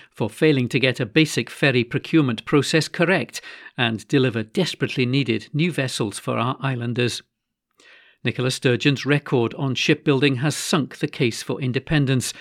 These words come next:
She just doesn't want to admit it yet. While the S N P is blowing millions and crippling daily life for our island communities, the U K government has stepped up yet again and delivered for Scotland.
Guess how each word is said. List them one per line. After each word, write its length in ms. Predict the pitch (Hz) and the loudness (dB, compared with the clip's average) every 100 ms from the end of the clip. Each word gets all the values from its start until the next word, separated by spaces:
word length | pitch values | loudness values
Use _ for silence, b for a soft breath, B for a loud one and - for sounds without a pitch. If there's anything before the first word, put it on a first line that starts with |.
| B B B | B B B
She 140 | 196 | -6
just 300 | 190 202 - | 0 -2 0
doesn't 300 | 135 135 135 | 0 2 0
want 240 | 139 143 | 2 0
to 160 | - 170 | 0 0
admit 320 | 160 120 - | 0 -2 -2
it 160 | 127 - | -6 -4
yet. 340 | 117 110 - _ _ _ _ _ _ B B B B | -6 -6 -12 _ _ _ _ _ _ B B B B
While 160 | 208 | -2
the 160 | 151 127 | 0 0
S 180 | 147 - | -2 0
N 120 | 123 | -2
P 240 | - 147 | 2 2
is 260 | 120 139 123 | 2 0 -2
blowing 460 | - 135 123 113 110 | 0 2 2 2 2
millions 500 | 147 123 107 - - | 2 2 0 -4 -8
and 220 | 165 180 - | -6 -6 0
crippling 440 | 226 220 120 107 | -2 0 -4 -2
daily 280 | 120 127 117 | 0 2 2
life 260 | 117 120 | 0 0
for 240 | - - 175 | -2 0 2
our 160 | 143 | 2
island 320 | 143 135 127 - | 0 -2 -2 -2
communities, 580 | 135 127 123 - 127 - B B B | 0 2 2 2 0 -2 B B B
the 80 | 120 | -6
U 200 | 101 175 | 0 0
K 160 | 190 123 | 0 -2
government 480 | 113 113 120 127 - | 0 0 0 -2 -2
has 160 | 139 | -4
stepped 400 | - - 120 - | -2 -2 -2 0
up 200 | 131 - | 0 0
yet 220 | 98 104 | -8 -4
again 420 | 151 143 160 139 - - | 0 2 4 2 -2 -4
and 260 | 165 151 | -4 -2
delivered 400 | - 143 113 113 | 0 0 2 -2
for 140 | - 117 | -4 -8
Scotland. 640 | - 117 101 127 113 - | -4 -6 -4 -2 -2 -6